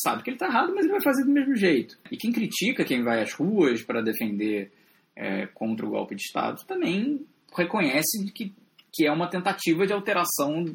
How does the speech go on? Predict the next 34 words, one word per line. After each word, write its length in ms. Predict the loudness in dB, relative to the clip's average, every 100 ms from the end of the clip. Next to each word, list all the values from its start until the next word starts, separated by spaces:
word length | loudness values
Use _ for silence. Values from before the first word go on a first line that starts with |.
| -10
de 220 | -14 -6 -2
uma 160 | 0
regra 280 | 0 0 2
última 360 | 0 -2 -4 -2
de 60 |
reconhecimento, 680 | -2 -2 -2 0 0 0 -2 -8 -10
é, 560 | -6 -4 -4 -4 -8 -10
que 160 | -6 -2
não 140 | 2
deveria 420 | 2 2 2 0
acontecer. 720 | -2 -6 -6 -4 0 0 -2 _ _ _ _ _ _
Então, 380 | -6 -2 -2 -2 -10 _ _ _ _ -6
acho 160 | -6
que 60 | 0
pra 180 | 2 2
você 340 | 0 0 2
afirmar 500 | 0 0 -2 -2 -4
que 220 | -6 -16 -10
existe 680 | -4 -4 -4 -2 -2 -2 -2
uma 180 | 0 0
regra 320 | -2 -2 -4
de 80 | -4
reconhecimento, 880 | -6 -6 -6 -6 -6 -6 -6 -12 _ _ _ _ _ -4
ainda 240 | 0 0
que 60 | 0
ela 100 | -2
não 100 | -2
seja 220 | -4 -4
tão, 340 | -4 -2 -2 -4 -6
tão 240 | -6 -4
expandida, 720 | -6 -6 -2 -2 -2 0 2 2
ainda 220 | 0 -2
que 60 |
ela, 220 | -2 -4